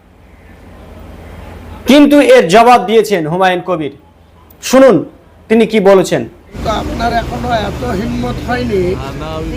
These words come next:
Speaker 2: যে আপনি বিধানসভার ভেতর থেকে মুসলিম এমএলএদের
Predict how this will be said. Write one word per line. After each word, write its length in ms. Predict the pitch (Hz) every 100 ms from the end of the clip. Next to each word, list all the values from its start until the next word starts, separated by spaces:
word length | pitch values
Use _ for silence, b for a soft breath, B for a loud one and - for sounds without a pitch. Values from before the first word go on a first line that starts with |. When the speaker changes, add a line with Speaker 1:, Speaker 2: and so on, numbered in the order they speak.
| -
Speaker 2:
যে 80 | 208
আপনি 280 | 202 233 -
বিধানসভার 680 | 202 208 226 226 240 240 240 208
ভেতর 300 | 196 - 220
থেকে 540 | 180 - 233 240 254
মুসলিম 600 | 240 214 202 - 233 233
এমএলএদের 540 | 214 208 226 226 196